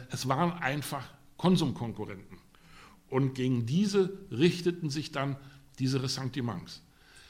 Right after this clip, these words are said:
Diese Ressentiments waren aber nicht so, dass sie in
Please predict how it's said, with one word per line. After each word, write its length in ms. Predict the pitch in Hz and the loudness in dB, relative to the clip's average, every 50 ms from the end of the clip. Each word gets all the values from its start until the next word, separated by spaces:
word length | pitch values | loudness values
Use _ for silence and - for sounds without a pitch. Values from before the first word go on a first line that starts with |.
| - - - | -14 -6 -2
Diese 180 | 127 131 143 | 0 0 2
Ressentiments 920 | 156 151 - - 175 151 147 165 135 139 160 202 202 - - - - - - - | 2 0 0 0 0 0 2 2 2 2 4 2 2 0 0 -2 -4 -6 -8 -6
waren 300 | 120 131 139 151 160 165 | -2 -2 0 0 -2 -2
aber 260 | - 139 135 139 127 | 0 0 0 2 2
nicht 260 | 135 175 175 - - | 2 2 0 0 -2
so, 400 | - 135 147 156 170 156 - - - - - - | -2 2 4 6 4 4 2 -2 -12 -12 -6 -4
dass 180 | 139 147 - | -2 -2 0
sie 180 | - 156 156 175 | 0 0 0 -2
in 360 | - 156 139 143 147 139 | 0 0 0 0 0 -2